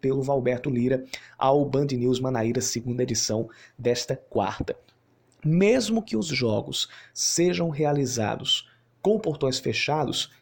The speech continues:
que é o que vai acontecer, não há como você pensar em eventos com público pra um intervalo tão curto de tempo, você tem que pensar que todos os estádios, todas as cidades que estão envolvidas no Campeonato Paraibano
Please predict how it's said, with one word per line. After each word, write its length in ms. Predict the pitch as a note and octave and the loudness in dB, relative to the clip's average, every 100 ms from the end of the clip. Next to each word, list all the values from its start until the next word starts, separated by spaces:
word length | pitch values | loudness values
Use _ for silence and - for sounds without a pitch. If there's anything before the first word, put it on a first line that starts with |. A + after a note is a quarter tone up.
| _ | _
que 260 | - F3+ D#3 | -2 4 4
é 100 | G3+ | 4
o 140 | D#3+ | 2
que 180 | - C3+ | -2 -4
vai 300 | A2 B2 A#2+ | -2 0 0
acontecer, 580 | A2+ A#2 A2+ A2+ - C#3+ | 0 -4 -4 -4 -2 0
não 220 | B2 A#2 | 0 0
há 240 | D3 E3+ | 2 0
como 240 | - C#3 B2+ | 0 -2 0
você 320 | B2 A#2 A#2+ | -2 -2 -4
pensar 680 | B2+ A#2+ A2+ - A#2 A2 - - - | -2 -4 -2 0 0 -2 -10 -16 -4
em 220 | C3 C#3+ | 0 2
eventos 540 | B2+ A#2+ C3 C3 - | 2 2 -2 -2 -4
com 240 | - D3 C#3 | -2 0 -2
público 680 | - C3+ C#3 C3+ C3 A2+ - - - | -2 0 2 0 0 -2 -4 -14 -8
pra 100 | - | 0
um 80 | D3+ | 2
intervalo 520 | D3+ D3+ A#2+ B2+ C#3 | 2 2 2 2 2
tão 260 | C3+ D#3 D#3 | 2 2 2
curto 420 | D#3 C#3+ C#3 - | 0 -2 -2 -2
de 80 | A#2 | -6
tempo, 560 | - C#3+ F3+ D#3 - - _ - - - - _ | 0 0 2 0 -4 -8 _ -20 -20 -20 -20 _
você 380 | C3+ E3 - F3+ | -2 0 2 0
tem 240 | F3 F3+ | 0 -2
que 160 | F3+ F3+ | -2 -6
pensar 480 | - E3+ D#3 - D3 | -4 -4 -2 -2 -4
que 200 | D3+ E3 - _ - | -4 -6 -8 _ 2
todos 540 | G3+ A3 E3+ D#3 C#3 | 4 4 2 0 0
os 160 | C3 B2 | 0 -2
estádios, 960 | A2+ - - C3 C#3 A2+ G#2 - - _ _ - | -4 -6 -4 -2 -2 -2 -4 -4 -12 _ _ 0
todas 400 | F#3 G3 E3+ D3 | 2 4 2 0
as 120 | C#3 | 0
cidades 680 | - B2 A#2+ A#2+ A2+ - - - - - | -2 -2 0 0 0 -4 -8 -14 -20 -6
que 80 | C3 | 0
estão 200 | D3 D3+ | 2 2
envolvidas 540 | C#3 C#3 B2 C3+ B2 | 2 0 0 -2 -2
no 60 | B2 | -2
Campeonato 340 | B2 A#2+ A#2 | -2 -2 -2
Paraibano 480 | A#2+ A#2 A#2 D3 | 0 0 2 0